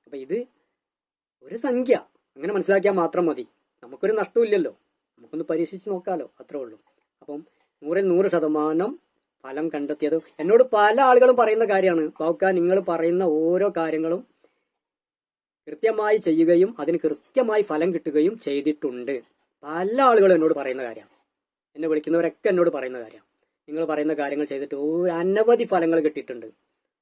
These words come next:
ജീവിതത്തിൽ ഒരുപാട് സുഖം, സന്തോഷം, മാറ്റങ്ങൾ ഉണ്ടായിട്ടുണ്ട് എന്നോട് പറയുന്ന കാര്യമാണ്. മനസ്സിലായോ? അപ്പം ഇത്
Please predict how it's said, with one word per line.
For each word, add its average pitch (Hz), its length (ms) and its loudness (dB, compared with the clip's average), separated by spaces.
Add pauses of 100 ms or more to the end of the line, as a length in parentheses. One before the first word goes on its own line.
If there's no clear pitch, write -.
(120)
ജീവിതത്തിൽ 170 400 -2
ഒരുപാട് 196 580 2
സുഖം, 175 320 0
സന്തോഷം, 151 460 -4 (320)
മാറ്റങ്ങൾ 156 400 -2
ഉണ്ടായിട്ടുണ്ട് 120 480 -10 (920)
എന്നോട് 151 260 -4
പറയുന്ന 135 300 -6
കാര്യമാണ്. - 380 -20 (920)
മനസ്സിലായോ? 117 380 -20 (1600)
അപ്പം 190 200 -8 (360)
ഇത് 165 220 -2